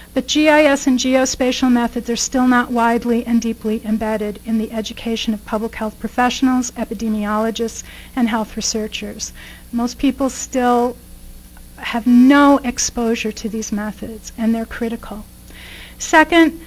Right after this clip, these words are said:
support research linking groups of health researchers and health professionals in spatially extensive studies that use the same methods across multiple sites. Select the study sites carefully and investigate both the patterns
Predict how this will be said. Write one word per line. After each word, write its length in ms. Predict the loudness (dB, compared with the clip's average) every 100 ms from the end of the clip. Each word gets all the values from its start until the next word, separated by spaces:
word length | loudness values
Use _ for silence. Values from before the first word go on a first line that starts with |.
| -18
support 540 | -10 -6 2 6 6 6
research 540 | 2 2 0 -2 0
linking 360 | 2 2 2 0
groups 420 | 2 2 2 -2
of 100 | -4
health 280 | 0 -2 -2
researchers 640 | -6 -4 -4 -4 -4 -4
and 160 | -2 -2
health 280 | 0 -2 -2
professionals 720 | -6 -4 -6 -4 -4 -6 -10 -18 -20 -4
in 100 | -4
spatially 640 | 0 4 6 4 2 0 -2
extensive 540 | -4 -2 -2 -2 -6
studies 580 | -6 -2 0 -2 -6 -12 -20 -20 -8
that 120 | 0
use 220 | 4 2
the 120 | 0
same 420 | -4 2 6 8 6
methods 420 | 4 0 -4 -6
across 380 | -8 0 0 2
multiple 500 | 2 2 -2 -6 -8
sites. 560 | -8 -6 -6 -6 -12 -18 -20 -20 -14
Select 400 | -4 2 2 2
the 60 | -4
study 320 | -2 0 0
sites 340 | -2 -4 -4
carefully 600 | -4 -2 -2 -2 -2 -2 -2
and 100 | -2
investigate 840 | -2 -2 -4 -6 -8 -6 -6 -4
both 260 | -6 -6
the 60 | -10
patterns 580 | -4 2 4 4 2 0